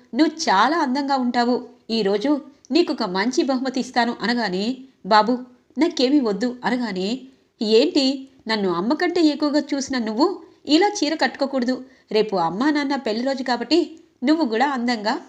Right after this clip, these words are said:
మంచి చీర కట్టుకోవాలి" అని చెప్పి ఒక పట్టు చీరని ఇస్తారు ప్రేమ్. ఆ పట్టు చీరని చూసి చాలా మురిసిపోతుంది చంద్రిక. కానీ అదంతా తెలియనివ్వకుండా, "బాబు, ఇది అమ్మకివ్వండి" అనగానే, "నువ్వు నాకు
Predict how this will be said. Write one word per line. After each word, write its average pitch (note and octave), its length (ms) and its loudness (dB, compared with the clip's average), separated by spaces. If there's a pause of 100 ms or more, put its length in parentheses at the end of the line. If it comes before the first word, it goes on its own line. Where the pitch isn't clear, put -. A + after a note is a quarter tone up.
(120)
మంచి F#4 340 -2
చీర C4 100 -2
కట్టుకోవాలి" A#3+ 680 -2
అని A#3+ 200 -4
చెప్పి A3 460 -4 (240)
ఒక E4+ 140 0
పట్టు D4 320 -2
చీరని C#4+ 340 0
ఇస్తారు A#3 640 -4 (160)
ప్రేమ్. B3 300 6 (420)
ఆ F4+ 80 0
పట్టు C4 320 -4
చీరని C#4+ 420 -2
చూసి A#3 380 -4 (260)
చాలా A#3+ 200 -2
మురిసిపోతుంది A#3 760 -6 (100)
చంద్రిక. A#3+ 540 -4 (380)
కానీ A3+ 280 4
అదంతా A3+ 460 -4
తెలియనివ్వకుండా, A#3+ 920 -4 (480)
"బాబు, G#3 320 2 (420)
ఇది A#3 420 0 (280)
అమ్మకివ్వండి" A3+ 720 -2
అనగానే, G#3+ 520 -2 (340)
"నువ్వు E4+ 180 2
నాకు D4+ 480 0